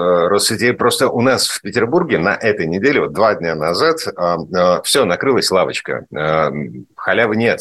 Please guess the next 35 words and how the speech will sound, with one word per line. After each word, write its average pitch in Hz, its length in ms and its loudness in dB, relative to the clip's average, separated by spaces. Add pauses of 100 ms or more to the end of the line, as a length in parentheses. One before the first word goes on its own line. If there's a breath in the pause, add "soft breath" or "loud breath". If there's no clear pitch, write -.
А, 78 680 2
теперь - 300 -6
зарядки, 101 560 0
а, 90 500 2 (300)
а, 76 360 -4
компании 107 420 0
Россети 110 600 2 (340 loud breath)
стоит 147 400 0
двадцать 113 360 0
два 107 160 4
рубля 98 260 2
за 95 240 2
киловатт-час. 78 880 -2
И 85 380 -2
в 80 340 -2
результате 101 420 -2
получается, 117 560 -2
что 98 460 2 (380 loud breath)
зарядить 107 540 -2
машину, 98 720 0 (180)
э, 78 40 0
это 85 680 2
примерно 117 340 0
как 92 160 -4
заправить, 98 480 -2
э, 76 60 -2 (360)
автомобиль 87 480 -2
с 82 60 -4
двигателем 82 440 -2
внутреннего 80 360 0
сгорания. - 340 0
Может 87 200 -2
быть, 85 120 -2
чуть-чуть 117 440 -2
подешевле. 78 560 -2